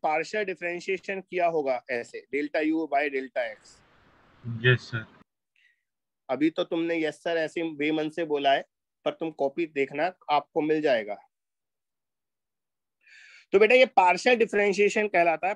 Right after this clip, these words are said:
Speaker 1: Partial differentiation का मतलब होता है कि अगर हम X के respect में differentiate कर रहे हैं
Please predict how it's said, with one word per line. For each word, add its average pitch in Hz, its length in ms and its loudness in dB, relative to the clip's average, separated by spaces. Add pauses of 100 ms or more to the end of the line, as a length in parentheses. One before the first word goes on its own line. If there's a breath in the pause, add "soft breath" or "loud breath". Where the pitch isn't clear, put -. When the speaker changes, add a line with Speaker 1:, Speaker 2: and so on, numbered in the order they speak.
Speaker 1:
Partial 165 420 -4
differentiation 196 720 -6
का 214 180 -2
मतलब 185 360 -4
होता 175 240 -2
है 180 160 -2 (1300)
कि 202 80 -6 (120)
अगर 196 280 2
हम 233 280 -2 (600)
X - 320 -10
के 254 200 -2
respect 214 600 -8
में 202 280 -6
differentiate 190 720 -4
कर 180 180 -4
रहे 175 320 -6
हैं 170 220 -6